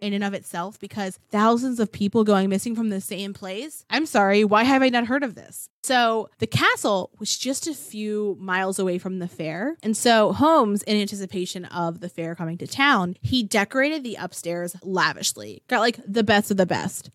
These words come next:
He put it on credit. He never paid for it. Surprise, surprise. And so he put ads in local newspapers to talk about the rooms for rent. So he got people that way. And then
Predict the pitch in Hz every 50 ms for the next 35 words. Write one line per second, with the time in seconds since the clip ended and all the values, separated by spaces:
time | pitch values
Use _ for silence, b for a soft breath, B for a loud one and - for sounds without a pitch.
0 | _ _ - 220 - 202 190 185 180 175 180 - - 175 165 165 - 175 180 170
1 | 165 160 156 156 - - 123 110 - - 147 143 120 95 95 - - - - 156
2 | 156 - - 156 - 151 - - - _ - 226 233 233 220 - 254 240 233 220
3 | 220 b b b - 269 - - 277 302 - - 247 214 202 220 - 226 214 214
4 | 202 190 185 - 208 202 226 294 370 381 - - 233 185 - - 170 175 170 170
5 | 175 180 - - - - - - 214 - 220 196 202 208 202 185 190 190 185 190
6 | 185 185 185 - - 190 180 175 160 165 - - - 220 208 202 220 202 - 240
7 | 226 - 311 302 - 190 165 143 - - 92 90 87 - - 208 220 226 240 339
8 | 440 427 294 208 175 185 202